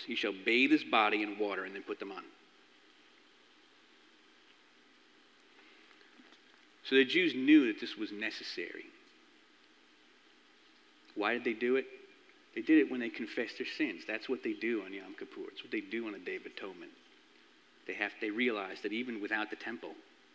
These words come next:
they need cleansing from their sin. Yet they had one more reason for baptizing. And it was for when a Gentile converted to Judaism.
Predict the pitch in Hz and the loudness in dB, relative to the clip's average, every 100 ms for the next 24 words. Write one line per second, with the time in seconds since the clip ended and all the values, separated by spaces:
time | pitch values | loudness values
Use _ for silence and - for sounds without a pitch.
0 | _ - - - 98 104 - 110 101 - | _ -20 -20 -10 -8 -6 -8 -8 -8 -10
1 | 98 87 82 - 87 - - - - - | -12 -14 -12 -12 -12 -14 -20 -20 -20 -20
2 | - - - - - - - - - - | -20 -20 -20 -20 -20 -20 -20 -20 -20 -20
3 | - - - - - - - - - _ | -20 -20 -20 -20 -20 -20 -20 -20 -20 _
4 | - - - _ - - - - - - | -20 -20 -20 _ -20 -20 -20 -20 -20 -20
5 | - - - - - - - _ _ _ | -20 -20 -20 -20 -20 -20 -20 _ _ _
6 | _ - - - - 160 160 156 160 139 | _ -20 -20 -20 6 8 8 6 4 4
7 | 156 170 165 160 104 - - - - - | 4 6 4 4 2 -6 -16 -20 -20 -20
8 | - - - 120 120 110 101 101 104 101 | -20 -20 -8 -2 0 -2 -8 -6 -6 -10
9 | - 98 - - - - - _ - - | -12 -14 -14 -18 -20 -20 -20 _ -20 -20
10 | - - - - - - - - - - | -20 -20 -20 -20 -20 -20 -20 -20 -20 -16
11 | - 120 113 117 107 - 120 110 107 101 | -4 -2 0 -2 -4 -2 -2 0 -4 -8
12 | - - - - 120 110 - 131 143 - | -14 -20 -20 -12 -6 -6 0 0 0 -2
13 | 104 104 - 107 104 107 104 101 104 92 | -4 -4 -10 -10 -6 -6 -8 -12 -12 -12
14 | 85 - | -12 -14